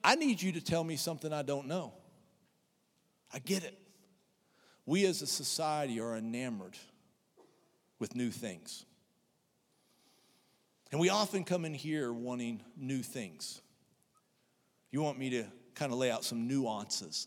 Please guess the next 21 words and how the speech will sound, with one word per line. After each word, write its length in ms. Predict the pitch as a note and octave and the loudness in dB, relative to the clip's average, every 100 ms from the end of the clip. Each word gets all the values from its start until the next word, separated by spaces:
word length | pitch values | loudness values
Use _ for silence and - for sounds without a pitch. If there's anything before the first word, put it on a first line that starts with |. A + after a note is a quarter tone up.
| - | -8
of 120 | A#2 | -8
the 60 | F#2+ | -6
scripture. 500 | - B2 - - - _ _ _ _ _ _ _ _ _ _ _ _ - | -6 -8 -10 -14 -18 _ _ _ _ _ _ _ _ _ _ _ _ -4
You 100 | G#2+ | -2
know, 100 | G2+ | -2
some 220 | G#2+ F2+ - - _ _ - | -4 -8 -14 -20 _ _ 0
things 340 | D#3+ C#3 A#2 | 2 4 2
that 140 | A#2 A2 | 2 2
are 180 | G2+ - - - _ _ _ C3+ | 0 -6 -20 -20 _ _ _ 2
unknown, 600 | C#3+ B2 B2 A#2 G2 F#2+ | 2 4 2 2 -2 -2
something 400 | C#3 C#3 C#3 B2 | -2 -2 -6 -8
that 120 | - | -4
comes 240 | C3+ B2+ | -4 -4
from 180 | - B2 | -6 -4
the 120 | B2 | -2
original 480 | A#2 C3 A2 A#2+ A#2 | -2 -2 -4 -4 -2
languages, 680 | A#2+ B2+ A2+ A2 G2 G2+ - | 0 0 0 -2 -4 -4 -2
something 380 | D3 C3 C#3 | -2 -4 -6
that 160 | B2+ - | -6 -6
comes 300 | C#3 B2+ A#2+ | -4 -4 -4
from 240 | C3 A#2 | -4 -6